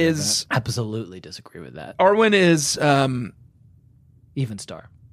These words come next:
Speaker 2: Yes. <laughs>
Speaker 1: Is that helpful?
Speaker 2: <laughs> Liv Tyler, uh, she is, like, a goody goody, and she's going to Harvard.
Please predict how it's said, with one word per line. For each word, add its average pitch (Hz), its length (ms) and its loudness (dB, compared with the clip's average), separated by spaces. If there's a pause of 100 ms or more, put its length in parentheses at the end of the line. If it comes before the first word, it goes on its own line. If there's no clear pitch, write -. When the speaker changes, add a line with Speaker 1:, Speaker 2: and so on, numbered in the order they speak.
(220)
Speaker 2:
Yes. - 420 -6 (340)
<laughs> - 260 -18
Speaker 1:
Is 110 100 -6 (380)
that 131 120 -6
helpful? 135 340 -2
Speaker 2:
<laughs> 196 60 -2 (2250)
Liv 208 220 6
Tyler, 156 580 4 (120)
uh, 156 520 8 (520)
she 175 680 4
is, 151 760 4
like, 135 200 0
a 135 60 -6
goody 127 320 2
goody, 107 480 -4
and 127 180 -4
she's 127 220 -6
going 123 220 -4
to 120 100 -4
Harvard. 135 880 2